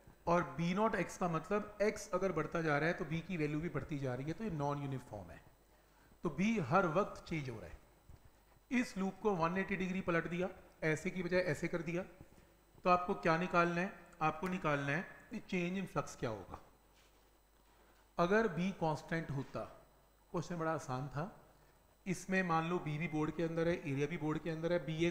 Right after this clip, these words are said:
cos zero, जब ये ऐसे पलट गया तो area vector बाहर आ गया, तो B ए cos one eighty, मैं दोनों को minus कर लेता, मेरा answer आ जाता। Problem ये है कि यहाँ पर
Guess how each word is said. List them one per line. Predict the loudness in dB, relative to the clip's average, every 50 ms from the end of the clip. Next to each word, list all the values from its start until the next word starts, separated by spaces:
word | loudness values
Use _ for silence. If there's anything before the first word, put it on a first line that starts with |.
| 2 4
cos | 4 4 4 2
zero, | 0 -2 -2 -2 -4 -8 -18 -20 -20 -20 -20 -20 -20 -20 _ _ _ _ _ _ _ -20 -20 -20 -10 -4
जब | -2 0 2
ये | 4 2
ऐसे | 4 4 0 0 2
पलट | 2 4 4 4
गया | 4 2 2 2 2 0 -6 -14 -18 -20 -20 -20 -20 -20 -20 -20 _ _ _ -2
तो | 0 0 0 0 -2 -2
area | 0 0 2 2 2
vector | 2 2 0 0 -2
बाहर | 0 2 2 4
आ | 4 4
गया, | 4 4 2 2
तो | 2 -2 -10 -10 -8 -8 -4
B | -2 0 0 2 2 4 4
ए | 4 4 4 6
cos | 6 6 6 6 4 -2 -10 -12 -10 -4
one | -4 -2 -2 -2
eighty, | -4 -6 -6 -8 -10 -10 -14 -20 -20 -20 _ _ _ _ -20 -20 -18 -12
मैं | -8 -4 0
दोनों | 0 2 2 2
को | 0 0 0
minus | 0 0 0 0 -2 -2
कर | -2 -2 0
लेता, | 0 0 0 0 -2
मेरा | 0 0 -2
answer | -2 -4 -4 -6 -8
आ | -8
जाता। | -10 -12 -16 -16 -18 -20 -20 -20 -20 -20 _ _ _ _ _ _ _ _ _ _ -8 -2
Problem | 2 2 2 4 2 2 2
ये | 2 4 4
है | 2 2
कि | 0 0 2
यहाँ | 4 4 4 4
पर | 4 2 2